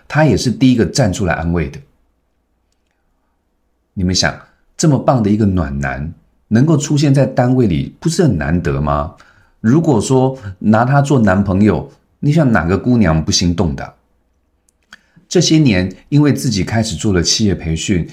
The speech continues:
也慢慢看懂了一些人为什么没有能够有更好的发展。比如说以阿杰来说，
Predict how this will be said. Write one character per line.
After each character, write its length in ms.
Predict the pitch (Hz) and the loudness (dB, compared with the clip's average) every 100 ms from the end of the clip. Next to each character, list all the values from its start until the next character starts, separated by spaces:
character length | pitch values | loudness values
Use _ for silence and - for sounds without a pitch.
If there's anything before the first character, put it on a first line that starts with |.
| - - | -12 -4
也 140 | 95 | 0
慢 180 | 104 131 | 2 2
慢 180 | 131 110 | 0 -2
看 320 | - 131 92 | -2 -2 -2
懂 200 | 78 71 | -4 -6
了 100 | 69 | -6
一 100 | 110 | -4
些 240 | - 123 | -4 -2
人 300 | 110 80 80 | -2 -2 -2
为 160 | 117 110 | -2 -2
什 160 | - | -2
么 140 | 78 80 | -4 -2
没 180 | 85 107 | 0 0
有 100 | 90 | -2
能 240 | 76 78 | -2 -4
够 160 | 98 98 | -4 -4
有 120 | 69 | -4
更 200 | 113 92 | -6 -6
好 200 | 71 71 | -6 -12
的 60 | 78 | -12
发 200 | 73 71 | -12 -10
展。 220 | 69 - _ _ _ _ _ _ _ _ _ _ _ _ | -12 -18 _ _ _ _ _ _ _ _ _ _ _ _
比 80 | 113 | 0
如 100 | 135 | 2
说 160 | 175 | 2
以 120 | 143 71 | 0 0
阿 120 | 110 | -2
杰 180 | 92 78 | -2 -4
来 200 | 71 76 | -4 -6
说， 360 | - 85 82 | -4 -2 -2